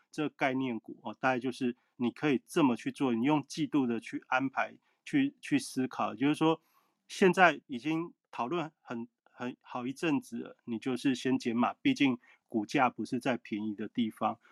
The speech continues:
然后等到开始回的时候，你千万不要急，因为后面永远都会有更好的机会。在二零二三年，你永远都要相信有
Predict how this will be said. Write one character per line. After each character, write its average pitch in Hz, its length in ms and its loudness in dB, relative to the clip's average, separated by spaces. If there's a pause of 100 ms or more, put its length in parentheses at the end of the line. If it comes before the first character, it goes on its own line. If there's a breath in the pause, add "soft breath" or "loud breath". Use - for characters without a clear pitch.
(220 soft breath)
然 135 140 10
后 185 120 10
等 131 200 -4
到 180 140 2
开 185 180 -6
始 143 160 -6
回 117 280 -8
的 120 100 -6
时 143 140 -10
候， 135 80 -4
你 113 140 -4
千 135 280 -6
万 143 180 2
不 120 100 -8
要 123 180 -2
急， - 360 -14
因 139 180 0
为 139 140 2 (180 soft breath)
后 175 220 2
面 156 380 2
永 123 240 -2
远 120 180 -2
都 123 220 -4
会 127 180 -2
有 110 200 -6
更 135 240 -2
好 98 220 -10
的 107 180 -14
机 123 240 -4
会。 127 220 -4 (300 soft breath)
在 175 280 6 (260)
二 196 160 2
零 143 160 -2
二 170 160 -4
三 147 260 -2
年， 117 240 -4
你 113 140 -8
永 123 180 -6
远 120 140 -4
都 120 100 -12
要 127 160 -4
相 120 320 -8
信 120 240 -6 (200)
有 117 280 -6